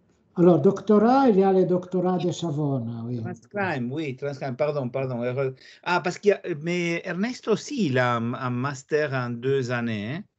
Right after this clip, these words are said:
Speaker 1: Oui, il a.
Speaker 2: Ce seraient les seuls, finalement.
Speaker 1: Oui.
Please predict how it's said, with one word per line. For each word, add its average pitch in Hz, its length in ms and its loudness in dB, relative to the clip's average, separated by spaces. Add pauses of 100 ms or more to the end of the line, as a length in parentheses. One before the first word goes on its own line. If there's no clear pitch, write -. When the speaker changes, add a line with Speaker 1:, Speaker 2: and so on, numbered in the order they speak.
(160)
Speaker 1:
Oui, 151 280 0 (260)
il 131 140 -6
a. 127 140 -6
Speaker 2:
Ce 147 80 -4
seraient 160 240 -2
les 165 140 2
seuls, 170 400 2
finalement. 123 680 -6 (580)
Speaker 1:
Oui. 170 320 4